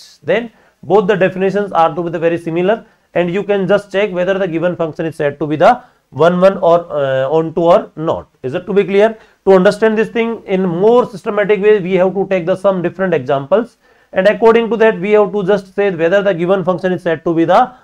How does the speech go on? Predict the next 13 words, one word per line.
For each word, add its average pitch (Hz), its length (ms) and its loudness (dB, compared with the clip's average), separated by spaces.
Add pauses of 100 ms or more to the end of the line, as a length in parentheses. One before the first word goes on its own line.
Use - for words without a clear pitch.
(240)
uh, 143 300 0
one 170 300 -4
onto 170 300 -2
or 180 380 0
not. 160 360 -2
So 175 160 -4
pause 196 300 2
the 196 100 2
video 202 260 4
to 190 100 -6
note 190 200 0
it 190 120 -2
down. 202 320 0